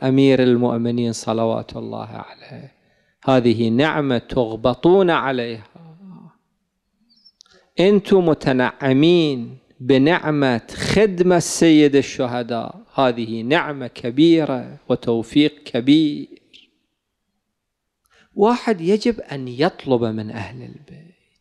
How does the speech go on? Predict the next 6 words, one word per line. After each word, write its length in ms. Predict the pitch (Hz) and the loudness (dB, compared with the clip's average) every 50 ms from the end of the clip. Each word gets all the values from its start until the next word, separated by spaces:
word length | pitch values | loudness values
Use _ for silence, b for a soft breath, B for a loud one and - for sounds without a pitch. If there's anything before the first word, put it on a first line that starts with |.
| _ - - | _ -6 0
ولا 440 | 143 156 175 180 196 220 254 269 262 | 2 4 4 6 4 4 4 4 4
يقنع 680 | 254 233 220 240 285 294 - - 247 247 269 - - 185 | 4 4 4 4 4 2 2 -2 0 0 0 0 -2 -2
بحد 540 | 156 147 - - - 190 185 170 165 170 | -4 -4 -4 -2 -4 -6 -6 -6 0 0
معين. 920 | 202 202 185 165 139 123 104 - 113 120 120 117 117 120 120 123 127 - - - - 196 196 208 220 _ 208 _ 214 214 220 220 _ _ _ _ _ _ _ _ _ _ _ _ _ _ _ _ _ _ _ _ _ _ _ _ _ _ _ _ | 2 2 2 0 -2 -4 -4 -4 -6 -8 -8 -8 -10 -14 -18 -20 -20 -20 -20 -20 -20 -20 -20 -20 _ _ _ _ _ _ _ _ _ _ _ _ _ _ _ _ _ _ _ _ _ _ _ _ _ _ _ _ _ _ _ _ _ _ _ _
هذا 680 | - 123 117 117 113 110 110 123 131 151 180 196 - - - | -2 -2 0 0 -2 -2 0 0 2 2 2 0 -2 -4 -4
عطاؤنا، 1120 | - 139 - - 151 156 165 165 147 135 - - 117 113 113 113 110 110 110 117 120 117 | -6 -6 -2 0 2 4 4 4 4 2 0 -6 -12 -12 -12 -16 -16 -18 -20 -20 -20 -20